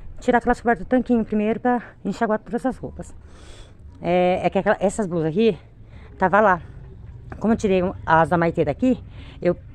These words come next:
pux-, peguei de lá e trouxe pra cá pra secar mais rápido, porque, ó, o sol tá, na verdade o sol já nem tá batendo aqui nelas.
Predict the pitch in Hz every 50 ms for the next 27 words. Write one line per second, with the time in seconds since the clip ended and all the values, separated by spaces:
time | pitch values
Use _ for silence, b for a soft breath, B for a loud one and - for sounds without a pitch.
0 | - - - 208 202 - - - - 165 156 - 226 220 240 254 - 240 269 277
1 | 285 - 294 277 - - - - - - 220 190 196 - 226 226 214 220 214 -
2 | 208 196 - - 170 - - 196 175 175 - - 196 - 220 214 - B B B
3 | B B 233 240 233 196 220 - - - 247 196 226 240 254 247 - 285 277 277
4 | - 254 226 233 269 - - 214 202 175 160 156 160 175 175 - -